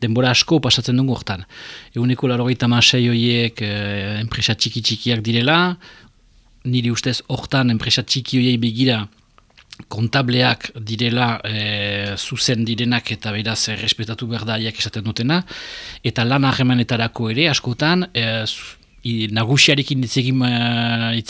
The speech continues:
egiten dugunean, lehen gauza da, hop, itxoin ikusi behar dut kontablearekin zer den posible eta zer ez den. Gutxienez, argudio hori askotan ematen zaie langileei,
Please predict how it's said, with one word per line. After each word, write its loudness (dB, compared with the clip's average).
egiten 2
dugunean, 4
lehen 4
gauza 0
da, -2
hop, -6
itxoin 2
ikusi -2
behar 0
dut -2
kontablearekin 4
zer -2
den 0
posible 0
eta -4
zer 4
ez -4
den. -10
Gutxienez, 2
argudio 6
hori 8
askotan 2
ematen 0
zaie 0
langileei, 2